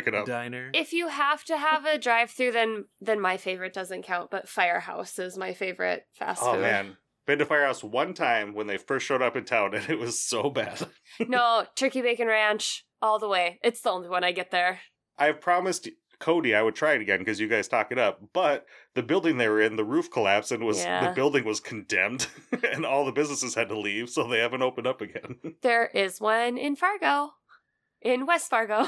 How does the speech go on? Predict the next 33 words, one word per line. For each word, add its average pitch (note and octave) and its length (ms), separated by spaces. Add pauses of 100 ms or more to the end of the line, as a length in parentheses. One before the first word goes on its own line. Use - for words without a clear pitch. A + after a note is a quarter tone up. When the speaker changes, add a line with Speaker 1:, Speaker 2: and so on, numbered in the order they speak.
(120)
Speaker 3:
<laughs> - 120
Speaker 1:
Yeah, F3 200
but, E3 100
like, D#3+ 200
when E3 120
I'm F#3 180
in E3+ 200
Fargo A#2+ 500
Speaker 3:
It's A3 220
Speaker 1:
when G#3 80
Speaker 3:
actually C#3+ 320
really C#3+ 180
Speaker 1:
working, G2 260 (120)
Speaker 3:
probably C#3+ 220
Speaker 1:
there's F3 120
Speaker 3:
far E3+ 160
Speaker 1:
so F3 60
Speaker 3:
away F3 120
from E3 80
Speaker 1:
many E3 200
Speaker 3:
you. D#3+ 100
Speaker 1:
things. D#2+ 580 (240)
Speaker 2:
Yeah, C#3 200
Speaker 1:
Well, E3+ 100
Speaker 2:
that's D#3 160
the G3+ 60
Speaker 1:
everything's A#2 220
far G#2+ 60 (100)
Speaker 2:
problem. G2+ 100
Speaker 1:
away G2 100
from G2 160
me, F#2 140 (180)
but, C3 220